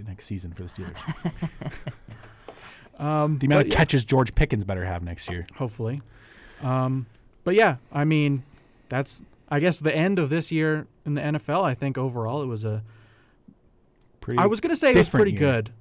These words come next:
Speaker 2: but I honestly, I think it was just okay. The Super Bowl, pretty,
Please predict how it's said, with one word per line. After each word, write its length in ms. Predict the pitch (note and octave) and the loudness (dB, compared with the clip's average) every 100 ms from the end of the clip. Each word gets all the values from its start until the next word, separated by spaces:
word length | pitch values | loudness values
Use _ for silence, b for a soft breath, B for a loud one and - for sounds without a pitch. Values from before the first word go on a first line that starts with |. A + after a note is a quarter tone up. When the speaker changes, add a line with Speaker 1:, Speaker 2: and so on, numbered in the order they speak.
| - - | -6 0
Speaker 2:
but 160 | D#3 D3 | 0 2
I 140 | F#3+ | 2
honestly, 500 | G3+ F3+ E3+ E3 D#3+ | 2 2 0 -2 -2
I 100 | D3 | -2
think 160 | C#3+ G3+ | -2 0
it 60 | E3 | 2
was 120 | C3+ | 2
just 200 | C3+ - | 0 -2
okay. 380 | B2+ A#2 A2+ G#2 | -6 -2 -4 -4
The 120 | C3+ | -4
Super 220 | G3+ A3+ | -2 0
Bowl, 300 | G3+ F#3+ F3+ | 2 2 2
pretty, 260 | - D3+ | -2 -4